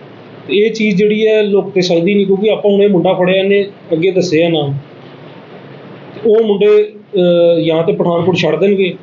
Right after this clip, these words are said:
ਜਾਂ ਫਿਰ ਆਪਾਂ ਉਹਨੂੰ ਅਰੈਸਟ ਕਰਾਂਗੇ ਤੇ ਰਿਕਵਰੀ ਵੀ ਕਰਾਂਗੇ।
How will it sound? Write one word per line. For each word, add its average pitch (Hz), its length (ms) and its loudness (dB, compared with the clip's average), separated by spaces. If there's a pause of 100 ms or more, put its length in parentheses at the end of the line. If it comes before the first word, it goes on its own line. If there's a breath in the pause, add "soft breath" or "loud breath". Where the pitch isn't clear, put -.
(220)
ਜਾਂ 170 180 0
ਫਿਰ 196 120 0
ਆਪਾਂ 185 220 0
ਉਹਨੂੰ 185 200 2
ਅਰੈਸਟ 143 220 0
ਕਰਾਂਗੇ 170 360 0 (1400)
ਤੇ 165 100 0
ਰਿਕਵਰੀ 165 400 0
ਵੀ 214 100 0
ਕਰਾਂਗੇ। 180 460 0